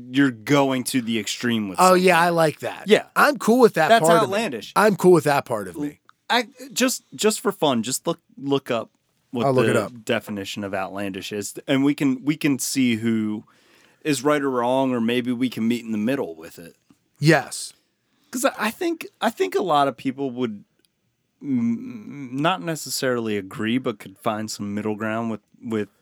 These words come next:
Speaker 1: you having an outlandish personality.
Speaker 2: Okay. Number one, looking or sounding bizarre or unfamiliar.
Speaker 1: That's not you.
Speaker 2: Number two,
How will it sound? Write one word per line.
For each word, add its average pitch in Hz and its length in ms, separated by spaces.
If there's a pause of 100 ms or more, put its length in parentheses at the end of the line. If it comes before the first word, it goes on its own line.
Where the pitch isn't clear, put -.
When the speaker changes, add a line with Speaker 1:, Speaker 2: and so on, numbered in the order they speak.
(280)
Speaker 1:
you 117 720 (640)
having 131 420
an 110 200
outlandish 117 680
personality. 104 840 (1500)
Speaker 2:
Okay. 135 440 (840)
Number 151 300
one, 165 500 (1200)
looking 185 640
or 170 180
sounding 165 540
bizarre 139 680
or 143 200
unfamiliar. 139 840 (840)
Speaker 1:
That's 113 300
not 90 160
you. 85 260 (120)
Speaker 2:
Number 147 280
two, 185 480